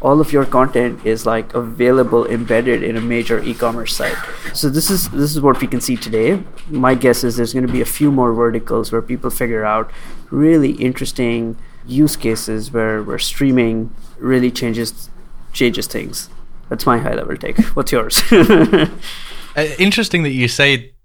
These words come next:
Speaker 2: said that about these e-commerce sites embedding streamers, because obviously Twitch being owned by Amazon, I've always in my head tried to think about,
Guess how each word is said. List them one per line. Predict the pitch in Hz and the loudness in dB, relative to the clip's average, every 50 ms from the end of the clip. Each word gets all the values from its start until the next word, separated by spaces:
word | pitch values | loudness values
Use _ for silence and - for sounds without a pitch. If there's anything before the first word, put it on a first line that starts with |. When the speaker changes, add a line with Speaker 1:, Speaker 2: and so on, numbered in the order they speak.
| _ _ _ | _ _ _
Speaker 2:
said | - - - 127 123 120 | -10 -4 -4 -4 -2 0
that | 123 120 107 - - _ _ - | 2 0 0 0 -4 _ _ -6
about | 110 107 113 110 107 98 - - _ - | -2 0 2 2 2 0 -2 -6 _ -10
these | - 107 95 | -8 -8 -6
e-commerce | - 117 117 - - 120 110 98 95 - | -4 -4 -4 -2 -2 -2 -2 -2 -2 -2
sites | - 101 95 92 - - | -2 -2 -4 -4 -4 -4
embedding | 92 98 104 98 101 101 101 98 | -4 -2 0 0 0 0 0 -2
streamers, | - - - 107 104 95 95 98 | -4 -4 -6 -4 -4 -6 -8 -10
because | - 107 127 123 | -8 -6 -2 -2
obviously | 139 127 104 151 131 - - 131 117 | 0 0 0 -2 -2 -2 -2 -4 -4
Twitch | - - - 156 135 120 - - | -4 -4 -4 -4 -4 -4 -4 -2
being | - 117 110 113 | -2 -2 0 0
owned | 113 113 117 113 | 2 0 2 2
by | 107 101 101 | 2 0 0
Amazon, | - 107 117 120 117 107 95 95 90 - - _ _ _ _ _ _ _ - | 0 0 0 2 0 0 0 -4 -6 -6 -8 _ _ _ _ _ _ _ 0
I've | 117 131 127 | 2 2 2
always | 131 131 127 127 120 117 110 | 2 2 4 4 4 4 2
in | 113 107 | 2 2
my | 104 101 | 2 2
head | 98 120 123 117 98 | 2 2 2 0 0
tried | - - 107 101 95 | 0 0 0 0 0
to | - | -2
think | - - 110 104 - | -4 -2 -2 -2 -2
about, | 98 - 95 95 90 - - _ | 0 0 0 0 0 -2 -6 _